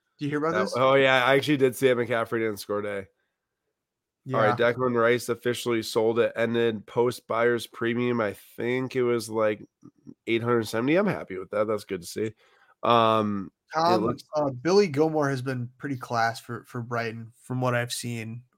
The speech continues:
Speaker 1: Um, I haven't checked pretty recently, but he was starting basically all the games, uh, at the start of the season, so I'm assuming that hasn't changed. Another guy where I was like,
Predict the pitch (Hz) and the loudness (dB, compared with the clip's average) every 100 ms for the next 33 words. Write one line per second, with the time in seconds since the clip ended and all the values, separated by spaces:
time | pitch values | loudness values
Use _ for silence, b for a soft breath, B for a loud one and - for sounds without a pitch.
0 | - 123 117 113 123 131 151 170 - 147 | -4 -2 -2 -4 -8 -4 -2 -2 -2 -4
1 | 127 117 - - 135 139 170 185 202 202 | -4 -12 -14 -10 -4 0 0 0 0 -2
2 | 180 143 220 233 - 156 160 139 135 131 | -2 0 2 2 6 6 6 4 0 0
3 | 131 127 120 131 131 120 - - - 131 | -2 -2 -2 -4 -6 -6 -10 -14 -6 -4
4 | 127 113 - 139 127 123 123 113 113 120 | -4 -6 -6 -6 -6 -4 -2 -2 -4 -8
5 | 113 113 120 120 123 160 123 117 123 120 | -10 -10 -10 -10 -8 -4 -2 0 -2 -4
6 | - 117 120 135 143 _ _ _ 151 185 | -8 -6 -4 -6 -8 _ _ _ 8 12
7 | 196 170 160 151 143 139 139 131 131 117 | 12 12 10 10 8 6 6 2 2 0
8 | 113 | -2